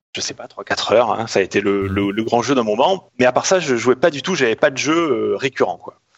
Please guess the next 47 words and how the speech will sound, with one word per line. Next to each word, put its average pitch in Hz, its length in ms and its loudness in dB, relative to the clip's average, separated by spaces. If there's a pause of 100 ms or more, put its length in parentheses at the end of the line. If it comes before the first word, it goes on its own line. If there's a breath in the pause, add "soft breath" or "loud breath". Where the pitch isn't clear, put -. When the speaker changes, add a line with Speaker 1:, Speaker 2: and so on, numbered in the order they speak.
(640 loud breath)
Speaker 1:
Et 147 80 0
il 151 40 4
y 143 60 4
a 117 60 2
quelques - 240 -2
mois, 160 160 2
j'ai 151 140 -2
commencé 139 400 -2
à 120 100 2
jouer 131 240 2
à 120 320 4
Marvel 135 500 0
Contest 127 500 -4
of 123 160 -4
Champions, - 380 -8 (760)
qui 107 80 2
est 113 40 0
Speaker 2:
Mhm. 120 60 0
Speaker 1:
donc 127 320 2 (100)
un, 120 640 0 (100)
un 143 160 2
jeu 165 160 0
de 139 100 -16
baston, 113 520 -2 (320)
euh, 95 580 -4
du 98 120 -6
Street - 240 -4
Fighter, 113 360 0
d'accord, 123 260 2
du 117 80 -6
Mortal 101 280 -6
Kombat, 101 420 -4 (320)
en 143 80 2
tactile. - 440 -4 (880 loud breath)
Euh, 107 260 4
je - 120 -2
me 127 60 2
suis 131 160 -2
dit, 160 160 -6
c'est 139 180 -2
une 139 80 -2
mauvaise 135 300 4
idée, 135 200 0
ça - 120 -2
va 110 100 0
être - 140 -4
nul. 143 260 -2